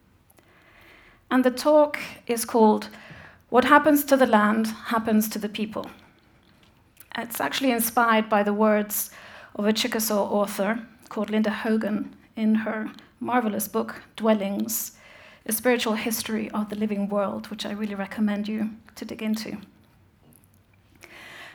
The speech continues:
And I chose its title because, I chose this sentence because it brings us immediately to two of the core elements which are relevant to the more than five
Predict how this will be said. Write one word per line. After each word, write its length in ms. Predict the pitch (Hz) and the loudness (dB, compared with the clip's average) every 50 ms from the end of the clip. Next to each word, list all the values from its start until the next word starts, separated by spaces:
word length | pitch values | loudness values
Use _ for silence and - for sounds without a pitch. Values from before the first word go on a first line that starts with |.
| - - - | -20 -8 -2
And 360 | 277 277 285 285 285 277 277 - - - - - | 2 6 8 8 8 8 6 4 -2 -6 -2 0
I 80 | 285 | 0
chose 320 | 285 285 - 359 359 320 311 | 0 2 2 2 2 2 0
its 180 | - - - | -2 -2 -4
title 400 | - - - 277 269 262 269 269 | -2 2 4 4 4 4 4 2
because, 640 | 269 254 247 233 - 269 233 240 240 - - - - - | 0 -2 -4 -4 -2 -2 -2 -2 -2 -4 -2 -4 -4 -4
I 60 | - 247 | -4 -2
chose 240 | - 320 302 269 | 0 0 0 0
this 180 | - 240 226 226 | -2 -2 -2 -2
sentence 1040 | - - - - - - - 247 233 240 - - 220 220 220 220 - - - - - - - - - - - - - | -4 -4 -6 -8 -4 -2 0 0 0 0 -2 -2 0 0 0 0 -2 -4 -4 -6 -8 -12 -16 -20 -20 -20 -20 -8 -6
because 720 | 226 240 - - 277 240 240 240 - - - - - - _ _ - | -6 -4 -2 0 2 2 2 0 -2 -4 -4 -6 -8 -12 _ _ -2
it 180 | 247 247 247 262 | 0 0 2 4
brings 200 | 294 294 277 285 | 4 6 6 6
us 140 | 285 277 | 4 4
immediately 680 | 285 277 285 294 311 320 - - - - - 214 - - - - - - | 6 8 10 10 8 8 6 2 -4 -8 -10 -10 -10 -10 -12 -14 -14 -10
to 120 | - 262 | -8 -8
two 580 | 247 254 - - - 285 269 269 277 285 294 285 | -8 -6 -6 -2 0 2 2 2 2 2 0 0
of 140 | - 220 220 | -2 -4 -4
the 80 | - - | -4 -6
core 400 | 220 - - - 269 262 254 - | -6 -4 -2 2 2 2 2 2
elements 580 | 247 240 240 233 220 208 214 220 220 220 - | 0 0 0 0 -2 -2 -2 -2 -4 -6 -6
which 160 | 226 220 - 247 | -6 -4 -2 0
are 120 | 226 220 | 0 2
relevant 720 | 220 240 247 247 226 214 226 226 214 220 220 - - - - - - - - - - - - - _ _ | 4 4 2 2 0 -2 -4 -4 -6 -6 -6 -8 -12 -14 -14 -18 -20 -20 -20 -20 -20 -20 -20 -20 _ _
to 120 | - 269 | -4 0
the 100 | - 269 | 4 6
more 260 | 262 262 269 277 285 285 | 8 10 10 10 10 8
than 180 | 277 240 240 | 6 2 -2
five 560 | 233 - - 285 285 294 294 302 302 - - | -2 0 2 4 4 4 4 2 0 -2 -8